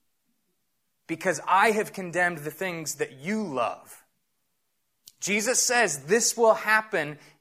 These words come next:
in the church. This happens anytime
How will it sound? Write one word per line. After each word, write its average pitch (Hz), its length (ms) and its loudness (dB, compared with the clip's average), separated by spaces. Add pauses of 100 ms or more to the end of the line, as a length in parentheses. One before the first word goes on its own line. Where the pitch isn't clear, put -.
(240)
in 233 460 4 (220)
the 165 100 -4
church. - 840 -2 (1900)
This 190 220 2
happens 196 680 -4 (240)
anytime 139 800 -4